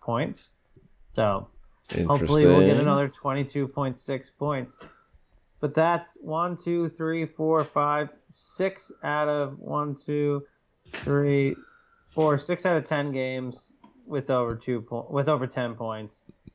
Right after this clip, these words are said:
Speaker 1: Um, so there's some consistency here, and, and, uh, he kinda reminds me of a Amari Cooper type player where he's gonna have his weeks of five points, and then, uh,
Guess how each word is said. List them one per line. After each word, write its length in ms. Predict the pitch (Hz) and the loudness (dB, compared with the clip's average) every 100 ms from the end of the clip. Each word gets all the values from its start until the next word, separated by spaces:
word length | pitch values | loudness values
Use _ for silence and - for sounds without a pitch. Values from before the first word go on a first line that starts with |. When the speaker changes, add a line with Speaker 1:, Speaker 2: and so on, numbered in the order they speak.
| _ _ _ - | _ _ _ -8
Speaker 1:
Um, 760 | 123 117 110 110 107 107 107 - _ _ _ _ _ _ - - _ _ _ _ _ _ | -2 0 0 0 -2 -6 -10 -16 _ _ _ _ _ _ -20 -20 _ _ _ _ _ _
so 260 | 220 220 196 | 0 0 0
there's 360 | 214 247 233 | 0 2 0
some 200 | 220 196 | 0 -2
consistency 800 | 165 156 139 135 127 120 - 123 | -2 -4 -4 -6 -6 -10 -6 -6
here, 260 | 120 123 131 | -2 -2 -2
and, 240 | 120 - | -6 -6
and, 260 | 120 113 110 | -6 -4 0
uh, 280 | 107 104 101 - _ _ _ _ _ _ _ _ _ _ _ - | 0 0 -4 -10 _ _ _ _ _ _ _ _ _ _ _ -2
he 100 | 170 | 0
kinda 280 | 208 220 233 | 2 0 0
reminds 440 | 190 165 160 143 | 0 0 0 -2
me 160 | 143 131 | -4 -4
of 160 | 117 | -4
a 240 | 117 110 101 _ 139 | -6 -6 -10 _ -8
Amari 580 | 123 123 123 123 120 117 - | -4 -2 -2 -2 -6 -8 -6
Cooper 360 | 143 - 131 117 | -6 -2 -4 -6
type 340 | - 120 117 - | -4 -4 -4 -6
player 380 | 117 117 110 113 | -4 -2 -4 -4
where 240 | 110 110 | -4 -4
he's 140 | 117 | -6
gonna 220 | 120 135 143 | -4 -2 0
have 180 | 131 | 0
his 160 | 113 110 | -2 -6
weeks 320 | 110 107 - | -8 -10 -10
of 100 | 101 | -12
five 420 | - 107 104 101 - | -6 -4 -4 -4 -6
points, 420 | 98 95 92 - _ - - _ | -6 -6 -10 -18 _ -20 -20 _
and 220 | 123 120 | -4 0
then, 540 | 120 113 107 104 104 107 | 2 2 2 0 -4 -4
uh, 380 | 120 110 104 | 0 2 2